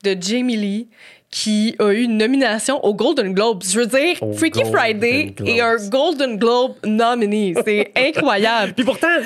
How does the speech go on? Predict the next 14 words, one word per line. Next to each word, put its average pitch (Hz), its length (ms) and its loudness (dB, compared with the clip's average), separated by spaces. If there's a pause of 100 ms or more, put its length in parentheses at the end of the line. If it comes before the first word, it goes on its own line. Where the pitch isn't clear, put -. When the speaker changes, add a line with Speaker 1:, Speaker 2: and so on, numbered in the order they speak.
(120)
Speaker 2:
j-, 214 260 -4
j-, 190 200 -2
j-, 196 200 0
j'accepte, 208 560 -2
c'est 190 120 -2
vrai. 196 420 -2
C'était - 180 -4
Speaker 1:
C'est, 320 120 -2
Speaker 2:
tellement 277 380 2
de 160 60 -2
bonnes 339 120 2
Speaker 1:
c'est 302 60 2
Speaker 2:
performances. 277 440 0 (100)
Speaker 1:
mérité. 311 260 0